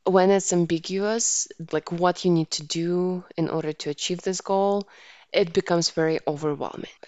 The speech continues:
because you always question yourself, "Am I doing enough? Am I doing the right things?" And all of that. So the definition of done is something that you need to have for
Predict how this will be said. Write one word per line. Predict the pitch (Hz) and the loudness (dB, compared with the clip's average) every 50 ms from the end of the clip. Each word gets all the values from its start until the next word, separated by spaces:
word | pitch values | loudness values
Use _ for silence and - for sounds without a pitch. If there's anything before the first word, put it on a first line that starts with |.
| - - _ | -20 -16 _
because | - - 190 180 - | -4 -2 0 0 2
you | 190 196 | 2 2
always | 208 247 269 269 240 - | 2 2 2 2 0 -2
question | - - - 170 170 - - 165 | -2 -4 -2 2 4 4 4 4
yourself, | 156 147 135 - - - 107 135 139 - - - | 0 0 -2 -4 -4 -4 -6 -6 -8 -10 -8 -4
"Am | 190 196 196 214 | 0 0 2 2
I | 214 208 208 208 185 | 2 2 0 0 -2
doing | - - 196 202 202 196 | -4 0 4 4 4 6
enough? | 202 196 190 185 185 185 185 180 180 185 - - - | 4 4 2 2 0 0 0 -2 -2 -4 -6 -10 -8
Am | - - 180 185 190 | -4 -2 0 2 2
I | 190 190 | 2 0
doing | 175 - 196 190 190 190 185 | 0 0 0 0 2 2 0
the | 180 185 | 0 -2
right | 175 180 175 170 170 - | -2 -2 -2 -2 -4 -6
things?" | _ - 175 170 160 160 165 170 - - - - - - - - - - - - - | _ -2 -2 0 0 0 -2 -2 -4 -6 -8 -8 -12 -18 -20 -20 -20 -20 -20 -6 -4
And | 170 160 | -2 -2
all | - - 165 156 | 0 0 -2 -2
of | 143 139 - | -2 -4 -6
that. | - - - - - _ | -8 -8 -8 -10 -12 _
So | - - 175 170 165 - - - - - - - _ - | -4 0 0 0 0 0 -4 -12 -20 -20 -20 -20 _ -4
the | 185 180 | -2 -2
definition | 160 170 185 - - 202 196 196 208 226 226 - - 240 247 | -2 -2 -6 0 2 4 4 6 4 4 2 2 2 2 0
of | 240 214 185 | 0 -2 -2
done | - 175 165 160 160 160 160 - - | -2 -2 0 0 0 0 -2 -2 -2
is | 175 170 | -2 -2
something | - - - 180 180 196 190 - 208 196 175 | -2 0 0 0 0 0 0 0 0 0 0
that | 156 156 - - | 0 -2 -6 -4
you | - 180 180 175 | 0 2 4 4
need | 175 180 190 196 196 185 - | 4 6 6 4 4 2 0
to | - 156 | -6 -8
have | - - - 160 160 156 - | -6 -6 -4 -4 -4 -4 -6
for | - - - - 156 - | -8 -14 -12 -10 -10 -10